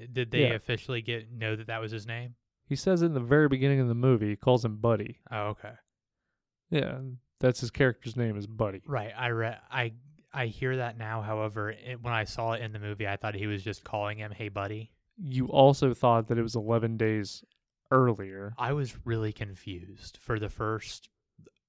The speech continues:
Speaker 1: like, three-fourths of this movie because I thought him knocking over the, uh, grave happened after they were kidnapped.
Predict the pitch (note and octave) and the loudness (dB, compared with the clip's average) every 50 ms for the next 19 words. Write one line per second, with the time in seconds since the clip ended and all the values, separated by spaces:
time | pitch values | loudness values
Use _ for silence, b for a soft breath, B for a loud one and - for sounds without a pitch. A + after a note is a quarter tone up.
0 | _ - - - A#2 A2 - - B2 A#2+ A2+ A2 - - A#2+ A2 G#2+ - - A#2+ | _ -16 -10 -8 -8 -8 -6 -4 -2 -2 -2 -2 -2 -2 -4 -4 -4 -4 -6 -8
1 | A#2 G#2+ - B2 A#2+ A#2 A#2+ B2 A#2 A#2+ A2+ - A2+ A2 A2+ A2 G#2+ - - A#2+ | -8 -6 -6 -6 -6 -4 -4 -4 -4 -4 -4 -4 -4 -4 -4 -6 -10 -8 -6 -6
2 | A2+ A2 A2 - - A2+ - A#2 A2 G#2+ G#2+ G#2+ G#2+ - - B2 A#2 A2 G#2 G#2+ | -6 -6 -8 -10 -14 -10 -10 -10 -8 -4 -2 -2 -2 -2 -6 -12 -8 -6 -6 -6
3 | G#2 A2 G#2+ G#2 G#2+ G2+ G#2+ G#2 G#2 G2+ G2+ G2+ G#2 G#2+ A2 A2+ - A2 G#2 G#2 | -4 -4 -2 -2 -2 -4 -4 -4 -4 -2 -4 -4 -6 -10 -12 -8 -4 -2 0 0
4 | G#2+ A2 A#2 A#2+ B2 A#2 _ - - A#2 A2+ G#2+ - - A#2+ G#2+ G#2 G#2 G#2 - | 0 0 -2 -4 -6 -10 _ -8 -4 -2 -2 -2 -4 -6 -8 -8 -8 -10 -14 -18
5 | - _ _ _ _ _ _ _ _ _ _ _ _ _ _ _ _ _ _ _ | -20 _ _ _ _ _ _ _ _ _ _ _ _ _ _ _ _ _ _ _
6 | - A#2+ G#2+ G#2+ G2 - - A#2 G#2+ G2+ G2 G2+ G2+ G2 F2+ _ - G#2 F2 _ | -8 -6 -6 -6 -8 -6 -4 -4 -2 -2 -2 -4 -6 -8 -10 _ -10 -12 -12 _
7 | _ _ G2 F#2+ - _ _ _ - | _ _ -20 -20 -20 _ _ _ -20